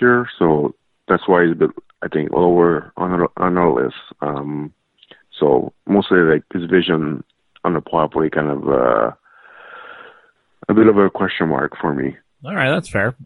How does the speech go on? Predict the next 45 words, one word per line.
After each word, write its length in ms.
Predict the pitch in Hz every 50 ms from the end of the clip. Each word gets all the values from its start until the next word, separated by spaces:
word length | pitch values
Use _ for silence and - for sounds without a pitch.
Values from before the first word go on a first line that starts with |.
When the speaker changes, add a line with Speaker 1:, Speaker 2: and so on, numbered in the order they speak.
| _ -
Speaker 2:
Um, 420 | 110 104 110 107 107 107 113 110
the, 220 | 104 120 120 120 120
uh, 100 | 117 117
last 300 | 117 135 160 180 - -
player 200 | - 156 151 147
I 20 |
wanna 200 | 147 143 143 143
ask 200 | 139 143 139 -
you 60 | -
about 180 | 139 143 139 -
today, 220 | - 139 147 143
Jerome, 380 | 131 120 127 131 139 143 143 143
is, 280 | 139 131 131 127 117 127
uh, 100 | 120 117
Max 320 | 120 127 143 147 - -
Chaikovich, 640 | - - 143 143 147 - 135 113 120 113 110 - -
who 100 | 123 113
played 260 | - - 127 123 120
in 120 | 120 120 107
Saint 300 | - - 131 127 117 101
John. 340 | 123 120 120 123 123 123 - _
And, 300 | 117 117 113 113 107 104 _ _ _ _ _ _ _ _
you 160 | - 120 123
know, 60 | 120 117
you 160 | 107 113 110
talk 220 | - 151 143 135
about, 180 | 139 151 139 135
uh, 300 | 135 131 127 127 127 - 120 _ _
not 340 | 139 139 139 151 160 - 143
being, 280 | 135 151 151 147 139 139
uh, 100 | 135 135
on 160 | - 143 131
a 60 | 131
very 260 | 120 135 135 135 135
good 180 | 123 127 123 113
team, 240 | - 139 127 113 104
a 60 | 101
talented 440 | - 123 127 127 131 127 127 120 -
player 280 | - 131 127 120 117
not 240 | 113 117 120 123 -
on 140 | - 123 120
a 60 | 117
very 200 | 110 117 117 113 107
good 160 | 110 107 98
team, 260 | - 127 123 113